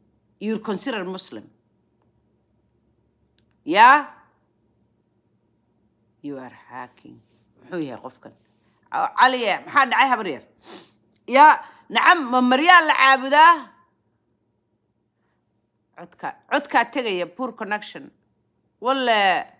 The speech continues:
poor connection. Oo talow internetkaygii maxaa helay? Internetkaygii fiicnaa, war annaga ayaa baragnay.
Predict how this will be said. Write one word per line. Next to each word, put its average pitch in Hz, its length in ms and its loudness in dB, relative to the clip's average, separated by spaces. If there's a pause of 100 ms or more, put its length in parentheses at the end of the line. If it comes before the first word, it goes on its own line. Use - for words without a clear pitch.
(2000)
poor 190 180 -20
connection. - 480 -20 (360)
Oo 214 120 -6
talow 262 280 -2
internetkaygii 226 640 -8
maxaa 185 240 -6
helay? 120 280 -12 (1600)
Internetkaygii 147 720 -16
fiicnaa, 104 560 -20
war 110 140 -20
annaga 127 300 -14
ayaa 120 240 -14
baragnay. - 380 -20